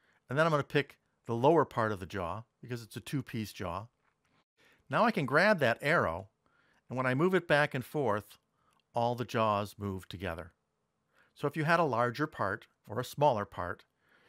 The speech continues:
you could move these to accommodate the size of your part. As I said before, ours is already at the correct size, so I'm not gonna move this at all. I'll just hit cancel.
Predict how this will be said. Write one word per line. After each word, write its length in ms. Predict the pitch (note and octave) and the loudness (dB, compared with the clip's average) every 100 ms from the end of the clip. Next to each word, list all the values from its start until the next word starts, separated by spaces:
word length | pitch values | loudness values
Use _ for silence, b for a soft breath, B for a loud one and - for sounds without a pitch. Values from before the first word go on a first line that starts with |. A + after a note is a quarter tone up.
| b b | b b
you 140 | C3+ | -4
could 160 | E3 B2 | -2 0
move 300 | A#2+ A2+ G2 | -2 -2 -4
these 260 | G2+ G2 | -6 -6
to 120 | - | -8
accommodate 540 | A#2 - C3+ A#2+ A2+ G#2 | -8 -4 -4 -2 -4 -6
the 60 | |
size 400 | - A#2 G#2+ G2 | -8 -4 -4 -4
of 100 | F#2 | -8
your 160 | G2 F#2+ | -6 -8
part. 380 | - F#2 E2+ _ _ _ _ _ _ _ _ _ _ _ _ _ _ _ _ | -6 -10 -10 _ _ _ _ _ _ _ _ _ _ _ _ _ _ _ _
As 140 | D3 C#3+ | -4 2
I 80 | D#3+ | 2
said 240 | G3+ F#3+ | 4 4
before, 540 | F#3+ F#3 D#3 C#3+ C#3+ - | 2 2 6 6 4 0
ours 360 | D3+ D3+ C#3+ | 2 2 2
is 80 | C3 | -2
already 580 | D3 C3+ C3 B2 A#2+ G#2 _ _ _ - | 0 2 4 2 0 -4 _ _ _ 0
at 200 | C#3 - | 0 0
the 80 | A2+ | -4
correct 420 | - A#2+ A#2 - | -4 0 0 -2
size, 540 | - B2+ A2+ G#2 G2+ - _ _ _ _ | -4 0 0 -2 -6 -14 _ _ _ _
so 140 | C#3 | -4
I'm 120 | C3+ | 2
not 220 | C#3+ B2+ | 2 2
gonna 120 | C3 A2+ | -2 -2
move 220 | A2 F#2+ | -2 -4
this 180 | F#2+ G#2 | -6 -6
at 80 | |
all. 280 | F#2 E2 E2 _ _ - | -6 -8 -12 _ _ -8
I'll 140 | C3 | -6
just 200 | A#2+ A2+ | -4 -4
hit 160 | A#2 G#2 | -4 -6
cancel. 440 | A2+ F#2 - - | -6 -6 -8 -18